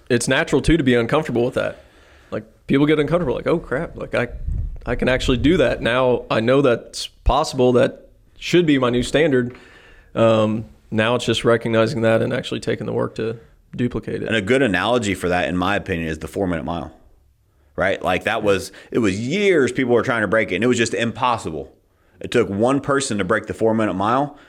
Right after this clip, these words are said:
Speaker 2: and it's been broken every year since.
Speaker 1: Yeah.
Speaker 2: Like, it's, it took one person to show the world that it was possible, because this little thing in your head, this, your mind is very, very powerful.
Speaker 1: Yeah.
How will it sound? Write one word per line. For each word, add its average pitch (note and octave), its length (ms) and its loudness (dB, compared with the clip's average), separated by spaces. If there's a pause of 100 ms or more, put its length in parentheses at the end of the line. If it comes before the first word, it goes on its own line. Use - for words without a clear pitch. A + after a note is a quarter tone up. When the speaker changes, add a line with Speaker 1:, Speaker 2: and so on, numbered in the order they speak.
(160)
Speaker 2:
and G2+ 80 -2
it's A2 80 -2
been A2+ 200 0
broken A2+ 320 0
every G#2 220 0
year G2 140 2
since. - 400 -8 (240)
Speaker 1:
Yeah. - 260 -10
Speaker 2:
Like, G2+ 320 -2 (100)
it's, - 260 -4
it A2 180 -4
took C3 160 0
one D3+ 180 2
person D#3+ 540 -2 (140)
to A#2 100 0
show C#3+ 260 4
the C#3 60 2
world B2 260 4
that G2+ 100 0
it G2 40 -2
was E2+ 160 -6
possible, E2 720 -4 (280)
because G#2 360 -2
this C3 240 2
little C#3+ 180 4
thing C3+ 240 0
in C3 100 2
your A2+ 120 2
head, C3 240 2
this, B2+ 200 0
your A#2+ 140 0
mind A#2 420 0
is F2+ 140 -2
very, A#2 640 2
very G#2 340 0
powerful. E2+ 560 -4
Speaker 1:
Yeah. - 100 -10